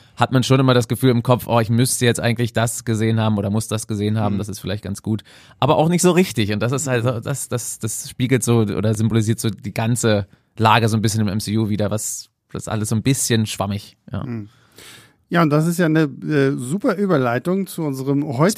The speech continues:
Speaker 1: SpongeBob,
Speaker 2: Film.
Speaker 1: Schwamm.
Speaker 2: <laughs> SpongeBob,
Speaker 1: <laughs> Ja.
Speaker 2: genau. Äh, nämlich Thunderbolts Sternchen. Und
Speaker 1: <laughs>
Speaker 2: ja, wir werden dieses Sternchen auflösen. Wir werden auch über die zwei Post-Credit-Scenes sprechen. Wir werden so einen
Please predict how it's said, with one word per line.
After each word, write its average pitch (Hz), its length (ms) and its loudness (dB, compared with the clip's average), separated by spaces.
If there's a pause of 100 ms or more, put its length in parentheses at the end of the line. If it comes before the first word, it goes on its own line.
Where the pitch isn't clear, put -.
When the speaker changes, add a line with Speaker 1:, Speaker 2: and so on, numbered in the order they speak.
(160)
Speaker 1:
SpongeBob, 117 180 2
Speaker 2:
Film. 147 200 4
Speaker 1:
Schwamm. 127 260 2
Speaker 2:
<laughs> 143 480 -2
SpongeBob, 185 520 -2
Speaker 1:
<laughs> - 40 -18
Ja. 202 60 -8
Speaker 2:
genau. 127 340 -2 (540)
Äh, 151 180 2
nämlich 170 420 0 (140)
Thunderbolts 165 600 0
Sternchen. 175 720 0
Und 170 340 0 (120)
Speaker 1:
<laughs> - 120 0
Speaker 2:
ja, 143 340 2
wir 160 140 -2
werden 160 300 2
dieses 160 240 -4
Sternchen 170 500 0
auflösen. 190 760 0
Wir 151 140 -4
werden 147 260 0
auch 143 300 -2
über 147 200 2
die 139 300 0 (520)
zwei 135 380 0
Post-Credit-Scenes 170 1000 -2
sprechen. 165 520 0
Wir 139 120 -2
werden 143 300 0
so 143 100 -4
einen 143 400 0